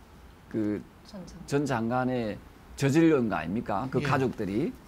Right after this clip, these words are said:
Speaker 1: 그 부인은 지금 구속돼 있죠.
Speaker 3: 예.
Speaker 1: 그 본인은 죄가 없겠습니까? 그, 그리고 자기 딸이 요즘에 나와서 뭐, 뭐, 뭐,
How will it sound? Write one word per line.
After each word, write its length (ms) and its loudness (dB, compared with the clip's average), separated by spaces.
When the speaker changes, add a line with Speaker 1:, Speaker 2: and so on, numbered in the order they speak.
Speaker 1:
그 100 2
부인은 400 4
지금 120 2
구속돼 340 2
있죠. 360 -4
Speaker 3:
예. 260 -4
Speaker 1:
그 80 2
본인은 420 4
죄가 260 4
없겠습니까? 680 0
그, 120 0
그리고 220 6
자기 360 2
딸이 280 4
요즘에 340 4
나와서 580 4
뭐, 200 4
뭐, 380 4
뭐, 340 0